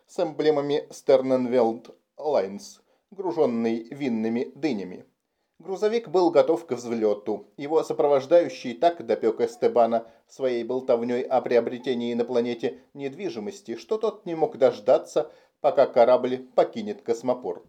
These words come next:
Никто не знал в точности, зачем на Санта-Крус построили такое огромное летное поле. Оно осталось здесь еще со времен Первой войны с жерновами. Считалось, что военные собирались использовать Санта-Крус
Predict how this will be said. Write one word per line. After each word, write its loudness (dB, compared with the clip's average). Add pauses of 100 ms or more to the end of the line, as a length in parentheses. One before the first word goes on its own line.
(960)
Никто -4
не 2
знал 4
в -10
точности, 2
зачем 2
на 4
Санта-Крус 0 (320)
построили 0
такое 4
огромное 2
летное -2
поле. -2 (300)
Оно -4
осталось 2
здесь -6 (320)
еще -6
со -2
времен -2
Первой 2
войны 2
с -14
жерновами. 0 (680)
Считалось, -4
что -2
военные 2
собирались 4
использовать -2
Санта-Крус 2